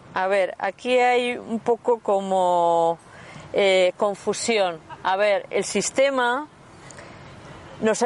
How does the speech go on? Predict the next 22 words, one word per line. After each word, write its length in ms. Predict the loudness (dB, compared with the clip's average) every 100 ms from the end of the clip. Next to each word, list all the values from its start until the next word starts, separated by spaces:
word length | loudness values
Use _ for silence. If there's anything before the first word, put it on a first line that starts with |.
| 0
quiere 220 | 2 2
hacer 240 | 2 0
creer 520 | 0 2 4 2 0 -6 -4
que 80 | -2
somos 360 | 0 -2 -2
pobres, 680 | -2 0 0 2 2 2 0
que 180 | -4 -4
no 100 | -2
sabemos 540 | 0 0 0 -2 -6 -2
nada, 720 | 0 0 2 2 2 -2 -6 -16 -20 -20 -18 -2
que 500 | 2 4 4 4 4
a 80 |
dónde 300 | 2 0 0
vamos 340 | 2 0 -2 -2
así 400 | -2 -2 -2 -4
sin 340 | -2 -2 -2
tal. 440 | 2 2 2 0 -4 -14 -8
No, 160 | -4
no, 240 | 0 -2 -2 -2
cuidado. 460 | 0 2 2 -2 -2
A 160 | 0
ver, 240 | 2 2